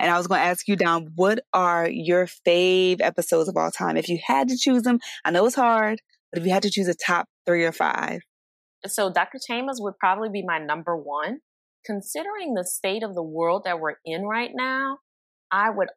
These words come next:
Speaker 2: also add an episode that we did last year, season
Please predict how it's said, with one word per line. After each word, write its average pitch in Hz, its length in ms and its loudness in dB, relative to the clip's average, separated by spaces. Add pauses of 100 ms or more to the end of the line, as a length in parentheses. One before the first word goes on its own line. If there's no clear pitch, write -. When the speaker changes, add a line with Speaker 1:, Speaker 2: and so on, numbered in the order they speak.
Speaker 2:
also 277 480 0 (100)
add 147 440 -4 (520)
an 175 140 -10
episode 185 440 -4
that 165 140 0
we 170 180 -8
did 156 520 -6 (260)
last 175 640 -2
year, 147 480 -8 (640)
season 233 440 -2